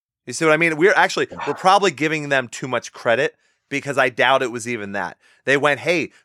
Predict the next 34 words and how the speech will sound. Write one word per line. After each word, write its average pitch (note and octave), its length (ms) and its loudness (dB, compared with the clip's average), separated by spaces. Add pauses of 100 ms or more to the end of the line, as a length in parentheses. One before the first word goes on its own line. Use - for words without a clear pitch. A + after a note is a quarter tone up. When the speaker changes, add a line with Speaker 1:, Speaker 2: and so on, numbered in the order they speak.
Speaker 1:
Bring D#3+ 240 -2
Me E3 80 -2
the D3 140 2
Horizon C3 440 2
did A2+ 140 -8
really, C3 360 -2
really A#2+ 260 -2
well. G#2+ 420 2 (360)
And C3 180 2
if A#2+ 100 -8
we D3+ 160 0
want D3 300 2
to, C3 480 -4 (180)
you A#2+ 140 -6
know, A#2+ 100 2
get C3+ 260 -2
to C3 120 -10
that A#2+ 260 2
level, G#2+ 560 2 (320)
then B2 280 2
we C#3 160 -4
need C3+ 180 -6
to B2 120 -12
do A2+ 200 -6
this, C#3 280 4
but A#2+ 160 -4
then A#2+ 160 -2
let's B2 140 -4
also C3 340 0
add A#2+ 180 2
in A2 160 -8
really A#2 200 -2
bad G2+ 260 0
rapping." F#2+ 420 -2